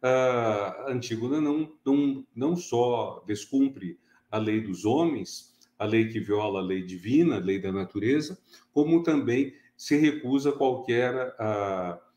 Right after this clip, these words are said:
a pedido de desculpas ou qualquer ocultamento do seu ato, assume responsabilidade por ele, por isso se sacrificando.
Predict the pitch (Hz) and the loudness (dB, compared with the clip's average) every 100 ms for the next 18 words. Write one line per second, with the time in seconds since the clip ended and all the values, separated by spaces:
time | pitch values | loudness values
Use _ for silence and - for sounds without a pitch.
0 | _ _ - 101 95 113 104 101 95 123 | _ _ -6 -4 -4 -6 -8 -8 -10 -10
1 | - 120 131 294 - 208 101 101 92 87 | -4 0 2 2 2 0 2 0 0 -2
2 | 104 101 120 113 104 123 120 107 98 107 | 0 0 0 0 0 -4 -4 -2 0 0
3 | 107 101 90 - 101 101 117 120 113 - | -2 -4 -8 -2 0 2 0 -2 -6 -4
4 | 127 117 127 - 117 113 113 104 101 110 | -2 -2 -2 -4 -12 -12 -12 -12 -6 -2
5 | 113 110 123 110 101 - _ _ _ - | -2 -4 -8 -6 -8 -14 _ _ _ 6
6 | 147 139 135 - 160 - 143 - - 127 | 10 10 8 -4 -6 -4 -6 -6 -4 0
7 | 117 - | 0 -2